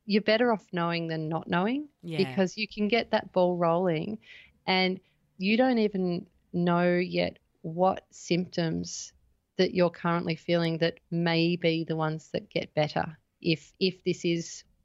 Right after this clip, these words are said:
Speaker 1: some, you know, if, if it is pyrroles and we do start supplementation,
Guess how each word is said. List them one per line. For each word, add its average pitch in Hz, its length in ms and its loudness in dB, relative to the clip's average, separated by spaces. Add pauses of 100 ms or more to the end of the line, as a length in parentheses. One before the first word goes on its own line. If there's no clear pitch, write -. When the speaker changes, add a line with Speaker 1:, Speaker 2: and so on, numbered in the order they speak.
(380)
Speaker 1:
some, - 300 -2
you 185 160 0
know, 160 60 0
if, 170 220 -6
if 214 180 0
it 180 100 -4
is 175 140 -2
pyrroles 170 600 0
and 170 260 -2 (320)
we 185 100 -4
do 175 240 -4
start 190 300 -2
supplementation, 165 1040 -4